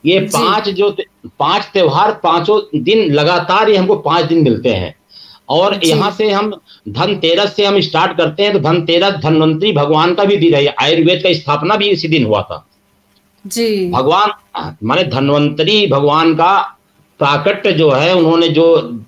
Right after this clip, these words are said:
Speaker 1: जो आयुर्वेद शास्त्र लिखा हमारे निरोगता के लिए, जो उन्होंने औषधि निर्माण का शास्त्र लिखा, वो निर्माण का शास्त्र धनतेरस के दिन ही भगवान धन्वंतरी ने प्रकट होकर के उन्होंने इसको लिखा।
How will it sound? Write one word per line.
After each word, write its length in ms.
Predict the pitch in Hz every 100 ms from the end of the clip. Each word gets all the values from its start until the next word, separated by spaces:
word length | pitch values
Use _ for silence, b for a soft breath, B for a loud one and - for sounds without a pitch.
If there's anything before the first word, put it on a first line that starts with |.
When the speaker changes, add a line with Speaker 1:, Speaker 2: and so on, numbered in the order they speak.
| -
Speaker 1:
जो 260 | 104 120 147
आयुर्वेद 460 | 120 151 156 165
शास्त्र 440 | 151 - 165 185 156
लिखा 260 | 147 151
हमारे 300 | 147 147 147
निरोगता 840 | 143 131 139 147 151 151 170 185 B B B _
के 140 | 147 143
लिए, 480 | 127 151 196 202 B B -
जो 100 | 151
उन्होंने 320 | 160 165 170
औषधि 400 | 147 143 147 170
निर्माण 380 | 160 151 151 156
का 80 | 151
शास्त्र 420 | - 156 190 170
लिखा, 280 | 147 127 165
वो 300 | 170 180 208
निर्माण 440 | 165 156 160 180
का 100 | 180
शास्त्र 560 | 156 165 190 202 220 214 b b -
धनतेरस 680 | 147 180 - 160 170 196 196
के 140 | 185
दिन 240 | 151 175 175
ही 180 | 214
भगवान 400 | 190 160 165 185
धन्वंतरी 600 | 160 160 165 160 170 190
ने 160 | 180 202
प्रकट 320 | 202 156 170
होकर 280 | 151 165 165
के 160 | 170 196
उन्होंने 300 | 143 156 180
इसको 320 | 185 - 196
लिखा। 640 | 196 165 170 147 - -